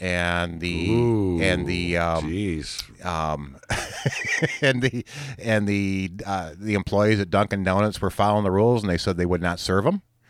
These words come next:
Speaker 2: Mm-hmm.
Speaker 1: So this, uh, article starts off with, who is this article by? This is, uh, this is, uh, this was on Fox News by, uh, Michael Bartiromo,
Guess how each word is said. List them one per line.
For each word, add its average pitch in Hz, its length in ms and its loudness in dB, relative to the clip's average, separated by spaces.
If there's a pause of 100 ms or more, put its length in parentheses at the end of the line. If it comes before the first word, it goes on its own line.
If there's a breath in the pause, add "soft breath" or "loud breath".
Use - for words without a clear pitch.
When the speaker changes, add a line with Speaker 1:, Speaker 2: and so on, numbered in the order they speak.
(120 soft breath)
Speaker 2:
Mm-hmm. 110 300 -4 (760 loud breath)
Speaker 1:
So 151 460 6 (400 loud breath)
this, 143 260 4
uh, 143 60 6
article 139 460 4
starts 139 360 2
off 135 280 4
with, 131 180 4
who 143 160 2
is 151 120 2
this 90 120 -2
article 85 300 -2
by? 85 240 2
This 104 180 -2
is, 95 160 -4
uh, 92 240 0
this 98 160 -6
is, 101 100 -6
uh, 90 240 -2
this 104 180 -4
was 98 100 -6
on 90 160 -2
Fox 92 360 -2
News 90 340 -2
by, 80 340 -2
uh, 73 880 -2 (260)
Michael 85 960 -4 (240)
Bartiromo, 104 1000 0